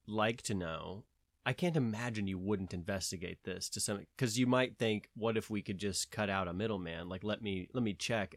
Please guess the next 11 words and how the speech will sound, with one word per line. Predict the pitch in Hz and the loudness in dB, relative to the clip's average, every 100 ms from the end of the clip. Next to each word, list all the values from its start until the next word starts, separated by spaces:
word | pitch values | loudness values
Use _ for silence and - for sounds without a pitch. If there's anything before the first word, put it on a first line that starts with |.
| 113 | -2
But | 101 113 | 0 0
what | 120 | 0
they're | 120 | 2
gonna | 110 | 2
find | 98 104 101 | 2 0 2
out | 107 104 | 2 2
is | 90 - - _ _ _ - - - | -2 -6 -10 _ _ _ -20 -20 -6
you | 110 113 | -2 0
can't | - 120 110 | 2 0 2
even | 107 90 | -2 -2
check. | - 107 78 - - | -2 -2 -2 -6 -18